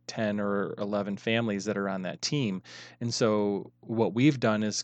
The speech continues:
develop this hierarchy of, uh, travel ball games come first, the games, okay? Rec ball games come second. So if you have a rec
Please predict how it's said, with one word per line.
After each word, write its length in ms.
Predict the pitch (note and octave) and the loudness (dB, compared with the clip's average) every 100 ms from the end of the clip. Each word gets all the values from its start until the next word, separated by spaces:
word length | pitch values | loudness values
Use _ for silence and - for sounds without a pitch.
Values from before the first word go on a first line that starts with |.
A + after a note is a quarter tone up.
| - | -6
develop 320 | A#2+ G#2+ G2+ | -2 0 0
this 140 | G2 - | -2 2
hierarchy 640 | A#2 A2+ G2+ G2+ - G2+ | 4 6 4 2 -2 -4
of, 360 | G2+ G2 F#2+ - - - - - | 0 0 -2 -6 -20 -20 -20 -12
uh, 200 | - G#2+ - | -8 -6 0
travel 400 | C3+ B2+ B2+ A#2+ | 6 6 6 4
ball 240 | A2+ A2 | 4 4
games 400 | G#2+ G#2 G#2 - | 2 0 -2 -4
come 200 | A2 B2+ | -2 -2
first, 540 | - G#2 A2+ - - - _ _ _ _ | 2 2 2 -4 -10 -16 _ _ _ _
the 120 | A2+ | -6
games, 680 | G2+ A2+ A#2 E2+ A2 - - G2+ | 0 2 2 0 -6 -8 -8 -10
okay? 340 | - F#2+ F#2+ - - - - _ | -6 -4 -4 -10 -20 -20 -20 _
Rec 320 | A2+ B2 D#3 | 4 4 4
ball 240 | A#2+ A2 G#2 | 4 4 4
games 460 | G#2 F#2+ F#2+ G2 | 2 0 -2 -4
come 240 | - G2+ F#2+ | -4 -4 -4
second. 640 | - C3 B2 D#2+ - - _ _ _ _ | 2 4 2 -4 -10 -18 _ _ _ _
So 140 | - A2 | -2 0
if 100 | A2 | 2
you 80 | |
have 120 | A#2 G#2+ | 2 2
a 40 | |
rec 320 | G2+ A#2 - | 4 2 2